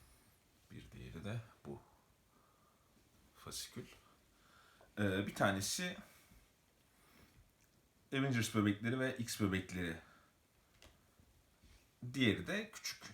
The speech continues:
Avengers ve X Marvels. Marvel isimli iki tane kitap. Yazarları aynı. Hikayelerde aslında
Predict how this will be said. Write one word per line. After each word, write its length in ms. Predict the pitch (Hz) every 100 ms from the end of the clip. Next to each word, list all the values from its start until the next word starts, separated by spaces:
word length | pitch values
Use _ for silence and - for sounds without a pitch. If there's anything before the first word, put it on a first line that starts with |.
| 85
Avengers 500 | 85 85 131 156 131
ve 260 | 156 - - _ -
X 260 | 117 - 104
Marvels. 600 | 87 82 78 73 - - - _ _ _ _ _ _ _
Marvel 460 | 101 92 85 78 73 - _ _ _ _ _ -
isimli 340 | - - 123
iki 140 | 139 -
tane 260 | 87 80
kitap. 420 | - - 98 - - - _ - - _ _ -
Yazarları 640 | 120 113 104 92 87 73 - - - -
aynı. 520 | 107 82 92 185 214 - - - - _ _ -
Hikayelerde 580 | 208 - 90 78 - -
aslında 640 | 127 - - 80 190 -